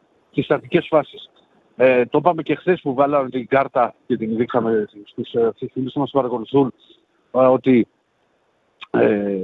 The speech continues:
η, η Φρέιμπουργκ είναι μια ομάδα η οποία σκοράρει με, με σχετική ευκολία, αλλά δέχεται και γκολ με σχετική ευκολία. Ο Ολυμπιακός θα πρέπει να χτυπήσει εκεί, να προηγηθεί, να τους βάλει δύσκολα, γιατί είναι και το τελευταίο του χαρτί για το Europa League.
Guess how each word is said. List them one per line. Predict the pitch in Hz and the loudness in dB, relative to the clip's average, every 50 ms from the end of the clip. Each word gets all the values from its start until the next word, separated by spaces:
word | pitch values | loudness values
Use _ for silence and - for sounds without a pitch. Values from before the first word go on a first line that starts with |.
| 95 98 82 | -6 -6 -6
η, | - 127 123 - | -6 -6 -6 -6
η | - - | -8 -6
Φρέιμπουργκ | - 156 156 156 147 151 139 | 0 2 2 2 2 0 -4
είναι | 151 156 151 | -4 -4 -2
μια | 156 151 | -2 0
ομάδα | 143 147 151 147 | 0 0 2 2
η | 143 | 2
οποία | 127 - 110 | 0 0 -2
σκοράρει | - - 135 139 147 147 143 | -2 -2 0 0 2 2 2
με, | 139 131 | 2 2
με | 120 113 107 95 - - 110 | 0 0 -2 -4 -8 -14 -16
σχετική | - - 135 117 117 110 - 165 | -8 -6 -6 -8 -2 0 0 0
ευκολία, | - - - 175 143 151 | 2 2 0 2 4 4
αλλά | 143 139 135 | 4 4 2
δέχεται | 135 160 165 175 156 - 131 | 2 0 0 0 -2 -2 -2
και | 123 127 | -2 0
γκολ | 120 185 180 | 0 0 0
με | 156 127 110 | 0 -4 -6
σχετική | - - 95 92 - 117 | -8 -10 -12 -6 -4 -4
ευκολία. | 101 - - 98 92 98 113 135 156 - - - - _ _ _ _ | -4 -4 -4 -6 -2 0 0 0 -2 -4 -10 -18 -18 _ _ _ _
Ο | _ | _
Ολυμπιακός | - 123 120 147 156 160 147 - | -6 -2 0 0 0 0 0 -2
θα | 147 | -4
πρέπει | 120 156 156 | -2 0 0
να | 156 - | -2 -2
χτυπήσει | - - - - 156 147 - | -2 -4 -2 0 0 0 0
εκεί, | 135 - - 123 104 - _ _ _ _ _ _ _ _ _ | -2 -2 -2 -2 -2 -4 _ _ _ _ _ _ _ _ _
να | 117 127 123 | -2 -2 -2
προηγηθεί, | - - 120 117 110 113 101 - 123 131 160 185 - | 0 0 0 2 2 0 0 0 2 2 2 0 0
να | - 131 131 | -2 -4 -4
τους | 127 117 110 | -4 -6 -2
βάλει | 123 147 151 143 127 | -2 0 0 0 -2
δύσκολα, | 113 127 139 - - 165 175 175 | -4 -4 -4 -2 -2 0 0 2
γιατί | 151 151 143 175 | 0 0 0 -2
είναι | 190 180 175 | -4 -6 -8
και | - 160 | -8 -8
το | - 160 | -8 -8
τελευταίο | 139 139 127 123 - - 165 | -6 -6 -6 -4 -4 -4 -2
του | 165 | -2
χαρτί | - 143 - - 175 | -4 -4 -4 -4 -4
για | 170 170 | -4 -4
το | 151 151 135 | -4 -2 -2
Europa | 139 139 170 143 135 | 0 0 0 0 0
League. | 127 120 110 - _ | -2 -2 -6 -10 _